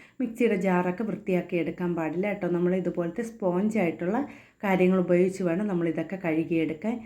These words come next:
അപ്പം ഞാൻ ഇവിടെ, ആ, ബ്രഷ് ഇട്ട് ഒന്ന് നല്ലതുപോലെ ഒന്ന് തേച്ച് പിടിപ്പിച്ച ശേഷം ഒരു ചെറിയ സ്ക്രബ്ബർ ഉപയോഗിച്ചാണ് ഞാൻ എല്ലാ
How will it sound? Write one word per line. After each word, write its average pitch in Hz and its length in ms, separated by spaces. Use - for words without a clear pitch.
അപ്പം 247 200
ഞാൻ 240 180
ഇവിടെ, 226 240
ആ, 214 80
ബ്രഷ് 196 340
ഇട്ട് 220 180
ഒന്ന് 196 280
നല്ലതുപോലെ 180 640
ഒന്ന് 180 260
തേച്ച് 170 280
പിടിപ്പിച്ച 170 600
ശേഷം 175 280
ഒരു 226 180
ചെറിയ 190 360
സ്ക്രബ്ബർ 196 520
ഉപയോഗിച്ചാണ് 180 680
ഞാൻ 190 180
എല്ലാ 185 340